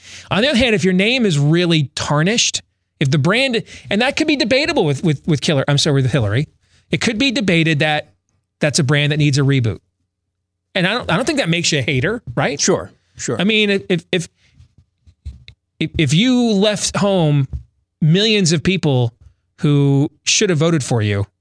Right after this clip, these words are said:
Speaker 1: but didn't want to in your last election, that could be a
Speaker 2: Here's your
Speaker 1: hint
Speaker 2: sign.
Speaker 1: that it, possibly, that could be a hint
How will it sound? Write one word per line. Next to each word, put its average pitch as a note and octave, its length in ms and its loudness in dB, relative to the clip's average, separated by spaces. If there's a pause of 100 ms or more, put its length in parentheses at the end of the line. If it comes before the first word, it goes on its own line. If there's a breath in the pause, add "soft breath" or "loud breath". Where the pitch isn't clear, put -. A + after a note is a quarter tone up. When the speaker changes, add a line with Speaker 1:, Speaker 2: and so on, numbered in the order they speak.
(1300)
Speaker 1:
but D#3+ 200 0
didn't D3 200 2
want C#3+ 240 0
to C3 380 0
in C#3 120 0
your C3 100 2
last C3 340 0
election, C#3 500 0 (380 loud breath)
that C3 300 0
could A#3 140 -4
be C4+ 140 2
a C4+ 60 0
Speaker 2:
Here's G3 100 0
your G#3 100 2
Speaker 1:
hint G3+ 100 -2
Speaker 2:
sign. A2+ 640 -2
Speaker 1:
that - 240 -2
it, F#3+ 300 -2
possibly, B3+ 800 0 (920 loud breath)
that G3 240 -2
could C#4 140 -2
be C4 160 2
a A#3+ 40 0
hint G#3 400 0